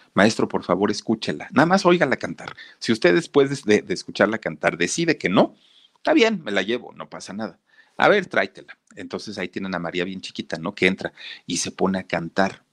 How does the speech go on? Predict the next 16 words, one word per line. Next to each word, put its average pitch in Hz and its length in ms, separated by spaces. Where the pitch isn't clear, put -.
Bueno, 101 300
pues 92 240
este 123 260
maestro, 113 640
eh, 82 600
Claude 104 340
Debussy, 120 720
resulta 120 500
que, 107 360
este, - 280
se - 100
queda 208 140
impactado, 165 560
se - 180
queda 95 160
impresionado 101 720